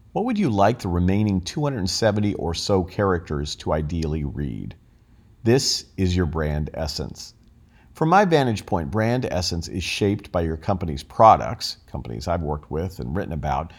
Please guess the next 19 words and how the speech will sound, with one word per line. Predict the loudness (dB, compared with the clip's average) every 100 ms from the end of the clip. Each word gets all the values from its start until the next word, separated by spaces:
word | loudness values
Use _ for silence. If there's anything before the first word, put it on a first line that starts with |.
| -20 -20 -8
have | -2
reached | 0 0 -2
a |
level | 0 0 0 -2
where | -2
their | -2 -2
brand | 0 0 0
becomes | -2 -4 -4
synonymous | -4 2 2 2 -2 -6
with | -10
the | -8
products | 0 0 0 -8
that | -10
they | -8
deliver. | -6 -6 -6 -8 -12
For | -10
example, | -6 -8 -8
people | -8 -8 -6
say, | -4 -4